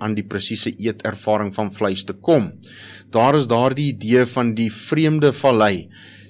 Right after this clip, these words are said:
Die uncanny valley, soos die Engelsmanne sê, wanneer iets naby is, maar nie heeltemal nie, is dit erger as om merkbaar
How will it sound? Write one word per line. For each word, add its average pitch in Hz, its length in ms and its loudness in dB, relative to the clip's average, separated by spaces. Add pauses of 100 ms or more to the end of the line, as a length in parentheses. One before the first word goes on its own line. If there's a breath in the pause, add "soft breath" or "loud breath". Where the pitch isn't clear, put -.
(100)
Die 110 240 0
uncanny 135 560 0
valley, 104 340 2
soos 92 220 -6
die 98 120 -2
Engelsmanne 101 520 -2
sê, 151 420 0
wanneer 143 540 0
iets 143 240 -8
naby 107 460 0 (100)
is, 120 160 -4
maar 104 240 -2
nie 156 140 -4
heeltemal 139 480 -2
nie, 139 140 0 (200)
is 117 160 -4
dit 123 160 -4
erger 143 480 0
as 120 240 -4
om 110 180 -6
merkbaar 98 920 -4